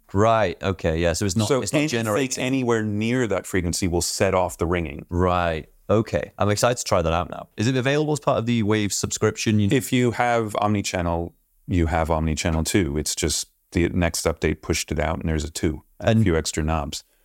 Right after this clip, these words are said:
Speaker 1: So you've designed it to be that you can rearrange the series as well and, and what goes into what in the right way.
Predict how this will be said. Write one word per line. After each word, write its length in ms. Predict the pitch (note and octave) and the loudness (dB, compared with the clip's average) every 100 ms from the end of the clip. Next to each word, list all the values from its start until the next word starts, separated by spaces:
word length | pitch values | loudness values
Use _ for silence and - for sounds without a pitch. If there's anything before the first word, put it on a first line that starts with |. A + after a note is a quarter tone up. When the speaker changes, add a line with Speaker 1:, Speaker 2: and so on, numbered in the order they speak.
| _ - | _ -6
Speaker 1:
So 140 | - | -2
you've 160 | A#2+ A2+ | 0 0
designed 320 | A#2 D3+ C#3+ | 0 2 0
it 80 | G#2+ | 0
to 80 | |
be 300 | A#2+ B2 A2+ - _ | 0 0 0 -6 _
that 200 | G#2+ A2 | -2 0
you 140 | G2+ G#2+ | 0 0
can 220 | A2+ G#2+ | 2 4
rearrange 540 | G#2+ A2 G#2 G2+ F#2+ | 4 4 4 4 2
the 80 | G2 | -2
series 460 | - G#2+ F#2+ E2+ D#2+ | 0 2 2 2 0
as 100 | E2 | 0
well 280 | F2+ E2+ E2 | 2 2 2
and, 180 | E2+ - | 0 0
and 140 | E2+ | 0
what 200 | E2+ - | 0 0
goes 220 | F2+ F2 E2 | 0 0 0
into 180 | E2 D#2+ | -2 0
what 200 | E2 E2 | 0 0
in 60 | |
the 80 | D#2+ | 0
right 180 | D#2+ D#2+ | 0 0
way. 200 | E2 | -2